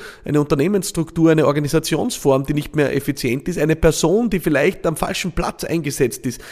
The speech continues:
ein Angebot, das aus, in die Jahre gekommen ist, ein Geschäftsmodell, das so nicht funktioniert. Die große Stärke und die große Qualität von Unternehmerinnen und Unternehmern ist, die harten Entscheidungen zu treffen.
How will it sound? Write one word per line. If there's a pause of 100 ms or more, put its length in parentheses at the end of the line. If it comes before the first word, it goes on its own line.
(220)
ein
Angebot,
das
aus,
in
die
Jahre
gekommen
ist, (180)
ein
Geschäftsmodell,
das
so
nicht
funktioniert. (1300)
Die
große
Stärke
und
die
große
Qualität
von
Unternehmerinnen
und
Unternehmern
ist,
die
harten
Entscheidungen
zu
treffen.